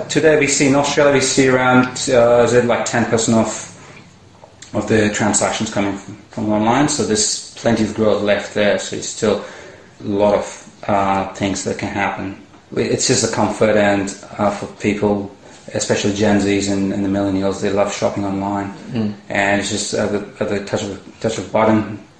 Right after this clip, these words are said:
Speaker 1: and it's, it's just an online research playground for them. It's easy to go and compare, you know, good deals and discounts and, and purchase something. And obviously, there's really good discounts that you get online than,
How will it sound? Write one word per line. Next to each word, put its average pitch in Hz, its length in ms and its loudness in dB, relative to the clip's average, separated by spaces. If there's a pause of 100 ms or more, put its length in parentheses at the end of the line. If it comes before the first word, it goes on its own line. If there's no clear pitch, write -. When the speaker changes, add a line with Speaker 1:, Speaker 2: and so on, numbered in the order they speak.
(300)
Speaker 1:
and 104 280 2
it's, 101 160 -2
it's 135 160 0
just 151 220 2
an 123 40 2
online 113 300 4
research 104 400 0
playground 120 460 2
for - 120 -6
them. 107 420 4
It's - 140 -12
easy 107 320 2
to 104 280 -2 (480)
go 107 220 4
and 101 180 2
compare, 104 500 2
you 98 60 4
know, 98 260 2
good 101 180 -2
deals 101 340 0
and 98 80 -4
discounts 101 680 -4
and, 101 340 -8 (520)
and 104 200 -6
purchase 107 260 -2
something. 127 440 -2 (120)
And 110 420 2
obviously, 117 340 2
there's 104 360 0 (220)
really 107 360 0
good 104 140 2
discounts - 880 -2 (380)
that 104 140 2
you 104 80 4
get 113 180 2
online 107 460 2
than, 107 400 2